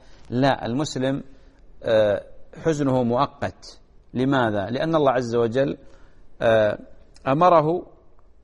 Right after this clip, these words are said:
وبين له بأن هذه الدنيا هذه لا تدوم ولا تبقى لأحد، ما تبقى لأحد. فالمقصود يا أختي الفاضلة، الله يرضى عليك ويبارك فيك، يجب عليك أن تتوقفي عند هذا الحد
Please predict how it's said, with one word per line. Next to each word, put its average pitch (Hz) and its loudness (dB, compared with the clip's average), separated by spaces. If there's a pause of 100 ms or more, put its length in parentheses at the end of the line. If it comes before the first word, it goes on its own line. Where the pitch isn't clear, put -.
(120)
وبين 110 0
له 160 2 (260)
بأن 123 -2
هذه 151 0
الدنيا 139 -2 (560)
هذه 143 -6
لا 196 2
تدوم 165 -4
ولا 170 0
تبقى 143 -2
لأحد، 110 -8 (320)
ما 233 -6
تبقى 175 -2
لأحد. 90 -8 (460)
فالمقصود 151 -2
يا 147 0
أختي 139 -6
الفاضلة، 123 -2
الله 139 2
يرضى 123 0
عليك 117 -2
ويبارك 110 -2
فيك، 104 -6 (360)
يجب 170 0
عليك 151 0
أن 123 -4
تتوقفي 143 -2
عند 123 -4
هذا 120 -2
الحد 123 -2